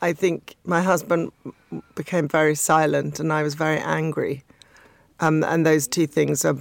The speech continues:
perfectly normal aspects of, of bereavement. But he's an extremely funny man. He's also very handsome. So when he was most annoying me, sometimes his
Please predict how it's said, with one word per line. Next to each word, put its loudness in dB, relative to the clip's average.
perfectly -2
normal 0
aspects -2
of, -2
of -2
bereavement. 0
But 0
he's 0
an 0
extremely 2
funny 0
man. -4
He's -2
also 0
very 2
handsome. -6
So 2
when 2
he 2
was 2
most 4
annoying 0
me, -6
sometimes 0
his -2